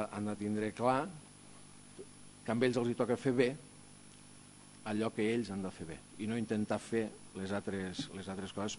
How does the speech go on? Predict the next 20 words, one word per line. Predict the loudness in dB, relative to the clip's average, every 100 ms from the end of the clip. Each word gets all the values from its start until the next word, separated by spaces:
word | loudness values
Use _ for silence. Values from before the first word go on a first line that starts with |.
| -4
perquè | -4 -2 -4 -4 -6 -6
és | -6 -2
quan, | 0 0 -2 -6 -16 -16 -18 -20 -12 -8
eh, | -6 -4 -4 -6 -6 -4
comencem | -2 -2 0 2
a | 2 0 -2
gangrenar | 0 0 2 2 2 0 -4 -12 -14 -18 -14 -8
el, | -4 -2 -4 -4 -6 -8 -10 -12 -16 -20 -20 -18 -18 -14 -8
aquest | -8 -4 -4 -2
eco-, | -4 -8 -4
ecosistema | -2 -2 -2 -2 0 0
que |
sempre | -2 -2 -2 -4
és | -4
tan | -4 -4
precari, | -6 -4 -2 -2 -2
perquè | -4 -4
sempre | -4 -4 -4
hi | -4
estirà, | -4 -6 -4